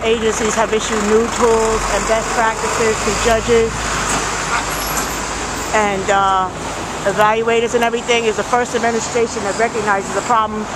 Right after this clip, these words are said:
is, lies in our family court, that the domestic violence epidemic and children not being safe at home starts, is being started systematically and perpetrated by financial incentive relationships, public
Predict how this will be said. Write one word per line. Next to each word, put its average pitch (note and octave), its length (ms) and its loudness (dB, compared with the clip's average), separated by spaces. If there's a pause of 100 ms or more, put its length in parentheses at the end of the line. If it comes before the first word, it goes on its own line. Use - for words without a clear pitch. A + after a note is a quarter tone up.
(340)
is, G3 220 2
lies A3 440 2
in B3 120 4
our A#3 160 4
family A3+ 420 0
court, F3 280 0 (440)
that F#3+ 160 4
the G3 60 -2
domestic A3 540 2
violence A3 500 2
epidemic G3+ 600 0
and F#3+ 160 2
children A3 380 4
not A3 240 2
being A3 240 2
safe A#3 300 2
at G#3 120 2
home A3 380 2 (420)
starts, B3 540 2 (100)
is G#3+ 180 4
being A3+ 260 4
started A3+ 400 0
systematically A#3 1120 2
and F#3+ 100 2
perpetrated G3+ 720 0 (380)
by G#3 120 4
financial A3+ 640 2
incentive A3 520 2
relationships, G#3 880 2 (460)
public B3 460 2